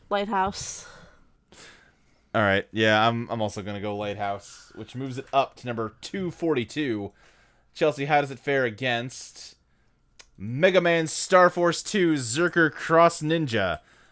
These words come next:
Speaker 2: the Nintendo three D S Mega Man game that I think was kind of an attempt to revive Battle Network style games, if I remember right? It's, uh,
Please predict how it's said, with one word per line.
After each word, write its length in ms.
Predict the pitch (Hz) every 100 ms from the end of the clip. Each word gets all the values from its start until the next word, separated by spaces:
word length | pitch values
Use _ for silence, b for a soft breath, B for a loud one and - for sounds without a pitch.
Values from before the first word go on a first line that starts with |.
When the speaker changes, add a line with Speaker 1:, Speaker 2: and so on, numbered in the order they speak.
| b -
Speaker 2:
the 260 | 117 131 127
Nintendo 600 | 135 - 196 170 156 151
three 300 | - 170 170
D 160 | 165
S 220 | 160 156
Mega 280 | 156 160 151
Man 240 | 143 139 135
game 300 | 139 143 143
that 140 | 143
I 80 | 127
think 380 | - - 233 247
was 120 | 196
kind 380 | - 165 170 214
of 80 | 226
an 80 |
attempt 400 | 220 220 226 220
to 120 | - 202
revive 440 | 185 196 202 165
Battle 320 | 127 151 220
Network 420 | 269 247 262 269
style 400 | - - 262 269
games, 420 | 247 254 269 269 254
if 120 | 254
I 100 | 269
remember 340 | 269 269 269
right? 320 | 269 277 269 - b b b b b -
It's, 300 | 220 226 240
uh, 480 | 233 220 214 208